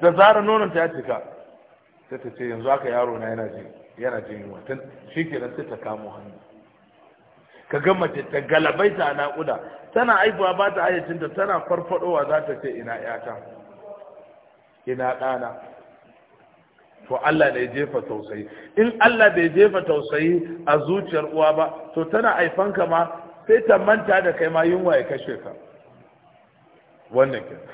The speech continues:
Shi yasa za ga mahaukaciya ce fa, a haukar wasu suka tsirka mata ciki, za ta aifa ma tana shayar da ɗan. A haukanta ɗin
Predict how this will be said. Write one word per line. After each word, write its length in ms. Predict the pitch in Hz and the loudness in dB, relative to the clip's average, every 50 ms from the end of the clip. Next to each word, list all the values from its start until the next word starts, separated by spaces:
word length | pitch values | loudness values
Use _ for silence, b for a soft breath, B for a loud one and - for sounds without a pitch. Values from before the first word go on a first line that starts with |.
| B B B | B B B
Shi 60 | - 185 | -2 -2
yasa 220 | 170 180 196 185 | 2 2 2 4
za 140 | 170 170 180 | 6 4 4
ga 180 | 170 165 165 | 8 8 6
mahaukaciya 1040 | 165 165 156 151 175 226 208 202 233 247 240 - 262 - - - 190 180 175 180 175 | 6 6 0 4 6 6 8 10 10 10 10 10 6 6 6 4 2 4 4 4 4
ce 120 | - 165 139 | 0 -4 -2
fa, 280 | - 135 131 123 123 - B B B B B - | 0 -2 -2 -2 -4 -8 B B B B B 2
a 120 | 165 170 | 2 4
haukar 340 | 151 170 165 160 165 - 208 196 | 6 6 4 4 4 2 2 2
wasu 200 | 175 170 160 - | 2 2 0 -4
suka 180 | - 165 170 - | -2 -2 -2 0
tsirka 340 | - 170 170 165 - 151 | 0 -2 -2 0 0 0
mata 200 | 139 151 147 147 139 - | 0 0 -4 -6 -8 -10
ciki, 180 | 139 139 147 120 117 | -10 -10 -10 -10 -2
za 180 | 135 160 170 160 - | 4 4 4 4 4
ta 100 | 151 131 | -2 -2
aifa 280 | 147 160 160 156 139 123 | -2 -2 -2 -2 -4 -2
ma 120 | 123 127 | -2 -4
tana 240 | 127 - 156 139 127 113 - | -4 -4 -4 -4 -4 -4 -4
shayar 260 | - 123 123 123 120 | -4 -2 -2 -2 -4
da 60 | - 113 | -6 -10
ɗan. 160 | - - 104 - B B B B B B | -10 -10 -14 -14 B B B B B B
A 120 | - 175 170 | 2 2 2
haukanta 600 | - 180 180 175 175 - 196 208 226 220 - 185 | 4 4 4 4 4 2 -2 -2 -2 0 -4 -4
ɗin 140 | - 175 170 | -2 -2 -4